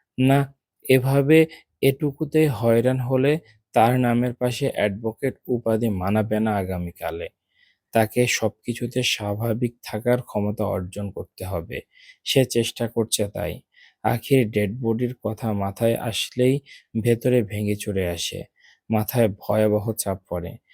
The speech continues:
প্যানিক এসে জড়ো হয়, আতঙ্কগ্রস্ত হয়ে পড়ে ভেতরের নারী সত্তাটা। মানসিক ভারসাম্য হারানোর জোগাড় হয়, তবুও শান্ত রেখেছি নিজেকে।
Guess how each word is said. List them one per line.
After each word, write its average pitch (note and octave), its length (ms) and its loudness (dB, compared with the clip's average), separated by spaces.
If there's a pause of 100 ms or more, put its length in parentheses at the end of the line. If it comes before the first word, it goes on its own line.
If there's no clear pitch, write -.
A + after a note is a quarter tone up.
(260)
প্যানিক C3 360 2
এসে A#2+ 300 -4
জড়ো G#2 300 -4
হয়, F#2 260 -8 (380)
আতঙ্কগ্রস্ত B2 960 0
হয়ে A2 320 0
পড়ে A#2 280 2
ভেতরের A2 500 0 (460)
নারী G2 300 0
সত্তাটা। F#2+ 580 -6 (440)
মানসিক A#2 520 0
ভারসাম্য A2 600 -2
হারানোর G#2+ 520 0
জোগাড় F#2+ 400 -2
হয়, - 220 -8 (500)
তবুও A#2 300 2
শান্ত G#2 400 -2
রেখেছি G#2 480 -2
নিজেকে। F#2 500 -4